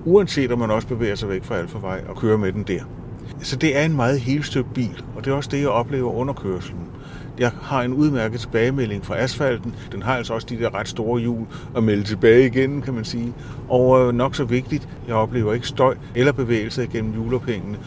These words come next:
som på nogen måde forstyrrer mig. Jeg er blevet meget positiv over for Chang'an Deepal, og det vil jeg ikke påstå, jeg var efter at have prøvet den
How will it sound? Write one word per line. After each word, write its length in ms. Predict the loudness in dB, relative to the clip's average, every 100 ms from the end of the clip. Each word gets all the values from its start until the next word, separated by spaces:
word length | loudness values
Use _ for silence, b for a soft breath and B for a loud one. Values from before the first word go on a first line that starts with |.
| B -6
som 160 | -6
på 120 | -4
nogen 220 | -4 -2 -2
måde 180 | -2
forstyrrer 380 | -4 -8 -6 -6
mig. 100 | -8 -12 -4
Jeg 60 | -2
er 40 |
blevet 180 | 0 0
meget 240 | 0 -2
positiv 600 | 0 -2 -2 -6 -4 -2
over 160 | -2 -2
for 140 | -4
Chang'an 460 | -6 -4 -4 -4 -4
Deepal, 340 | -6 -4 -6 -6 B B -6
og 120 | 0
det 120 | 4
vil 60 | 6
jeg 100 | 6
ikke 120 | 4
påstå, 380 | 2 2 0 0
jeg 120 | 2
var 140 | 2
efter 260 | 2 -2 -4
at 40 | -8
have 60 | 0
prøvet 280 | 2 2 0
den 140 | -4